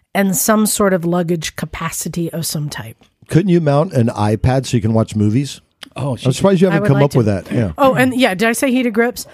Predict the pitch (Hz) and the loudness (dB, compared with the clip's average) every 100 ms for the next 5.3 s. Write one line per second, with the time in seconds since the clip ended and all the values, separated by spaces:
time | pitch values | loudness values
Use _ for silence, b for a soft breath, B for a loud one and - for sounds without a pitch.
0 | B 233 240 - - B B B B _ | B 0 2 0 -10 B B B B _
1 | 226 240 214 208 254 254 - - 226 240 | -2 -2 -2 -2 0 0 -4 -6 0 2
2 | 226 208 202 208 190 196 262 240 - 226 | 2 0 -2 -4 -4 -4 -2 -2 0 0
3 | 240 285 269 294 254 - 233 208 202 208 | 2 0 -2 -4 -4 -2 -2 -2 -4 -2
4 | 214 190 208 247 285 294 269 254 247 208 | -2 -2 -2 0 0 0 2 2 0 -2
5 | - - | -4 -12